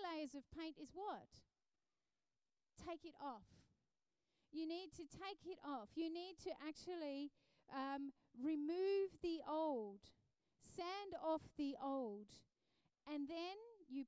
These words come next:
put on the new. Take off the old, put on the new. Take off the old, put on the new. When we transform, we take off the old, our immediate desires, our natural desires,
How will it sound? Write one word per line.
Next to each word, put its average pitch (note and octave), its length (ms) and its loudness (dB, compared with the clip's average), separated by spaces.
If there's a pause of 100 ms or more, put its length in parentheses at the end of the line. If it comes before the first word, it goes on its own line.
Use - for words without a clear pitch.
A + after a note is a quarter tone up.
(140)
put F4+ 200 -4
on C#4+ 480 -4 (240)
the B3+ 80 -4
new. A#3+ 400 -6 (1400)
Take F#4+ 260 -4
off G4 260 -2
the F4 200 -4
old, C#4+ 360 0 (200)
put C#4+ 120 2
on C#4+ 200 2
the C#4+ 80 0
new. A#3+ 400 -2
Take D#4 300 -4
off E4 200 0
the D#4+ 180 -2
old, C4 380 2 (380)
put C#4+ 160 0
on B3+ 200 0
the B3 80 -2
new. B3 240 2
When B3+ 200 0
we F#4+ 160 -2 (100)
transform, D#4 840 0 (280)
we D4 140 0
take - 420 -2
off F#4+ 240 2
the D4+ 220 -6
old, B3+ 400 0 (520)
our D4 180 6
immediate D#4+ 680 0 (680)
desires, C#4+ 640 2
our C4 180 -2
natural D#4 760 4
desires, A#3+ 580 0